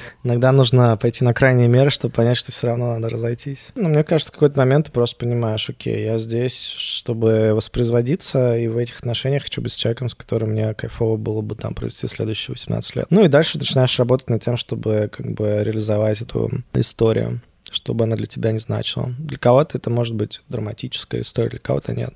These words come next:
Но мне кажется, что, ну, вот, когда мы говорим, что такое нормальные отношения, это, во-первых, для каждого своя тема. Во-вторых, счастье — это не то, к чему нас жизнь готовила, и не нужно пытаться его найти. Лучше попробовать найти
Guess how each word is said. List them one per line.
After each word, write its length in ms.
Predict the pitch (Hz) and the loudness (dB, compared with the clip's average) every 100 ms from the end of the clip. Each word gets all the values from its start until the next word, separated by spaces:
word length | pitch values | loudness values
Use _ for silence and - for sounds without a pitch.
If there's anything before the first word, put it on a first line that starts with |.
| - | -4
Но 260 | 127 127 | 0 2
мне 140 | 123 123 | 4 2
кажется, 300 | 139 143 - | 0 0 -2
что, 140 | 117 | 0
ну, 260 | 117 120 117 | 0 0 -2
вот, 160 | - | -4
когда 240 | - 117 117 | -2 2 4
мы 100 | 117 | 4
говорим, 200 | 117 120 | 2 2
что 140 | - | -2
такое 280 | 120 - 117 | -4 -2 2
нормальные 520 | 113 113 123 123 117 | 4 4 4 4 4
отношения, 640 | 113 117 - 165 202 131 | 0 -2 0 2 2 0
это, 160 | 113 110 | -2 -4
во-первых, 540 | 107 - 117 110 110 | -4 0 0 -2 -4
для 140 | - 120 | -6 -2
каждого 320 | 123 110 117 | 0 0 -2
своя 360 | - 117 127 175 | -2 -2 -2 -2
тема. 360 | - 135 135 - | -4 -4 -6 -4
Во-вторых, 640 | 123 107 113 117 143 - | -4 0 2 4 2 -2
счастье — 480 | - 120 135 - 135 | -4 0 -2 -2 -2
это 220 | 120 - 123 | -2 -2 -4
не 100 | 113 | -4
то, 180 | - | -4
к 80 | 117 | -4
чему 300 | - 120 113 | -4 -4 -2
нас 500 | 110 110 104 - - - | -2 -4 -6 -10 -14 -10
жизнь 400 | 107 113 110 117 | -4 -2 -2 -2
готовила, 640 | 110 - 123 131 135 123 165 | -4 -2 -2 0 -2 -4 -8
и 340 | - 123 120 - | -8 -4 -4 -4
не 120 | 127 120 | -2 0
нужно 340 | 120 123 123 | 0 0 -4
пытаться 500 | - - 120 - 120 | -6 -6 -6 -4 -6
его 80 | 113 | -6
найти. 480 | 113 113 - 117 113 | -6 -8 -6 -6 -4
Лучше 520 | 127 117 123 - 113 - | -4 -4 -4 -6 -8 -8
попробовать 640 | - 123 117 113 113 - | -8 -4 -2 -2 -4 -6
найти 720 | 123 117 113 - 117 113 110 | -4 -4 -4 -6 -6 -4 -6